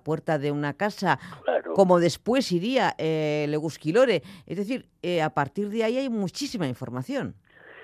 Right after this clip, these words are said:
Speaker 2: Ahí hay información veraz porque la arqueología no engaña nunca. Lo que está, está. Lo, lo que, lo que uno se encuentra es.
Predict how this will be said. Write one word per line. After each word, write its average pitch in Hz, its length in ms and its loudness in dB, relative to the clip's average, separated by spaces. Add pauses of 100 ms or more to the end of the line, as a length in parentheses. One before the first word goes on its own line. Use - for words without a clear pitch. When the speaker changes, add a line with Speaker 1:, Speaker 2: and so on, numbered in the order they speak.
(720)
Speaker 2:
Ahí 185 280 -2
hay 202 220 0
información - 800 -6
veraz 127 440 0
porque - 260 -6
la 113 100 2
arqueología - 720 -2
no 165 100 -8
engaña - 460 -12
nunca. 85 520 -14 (100)
Lo 120 200 -2
que 110 220 -2
está, - 420 -6 (140)
está. - 520 -2
Lo, - 240 -2
lo 117 240 0
que, 113 600 0
lo 120 220 -6
que 123 200 -6
uno 226 280 -8
se 131 100 -2
encuentra 170 640 -2
es. - 160 -10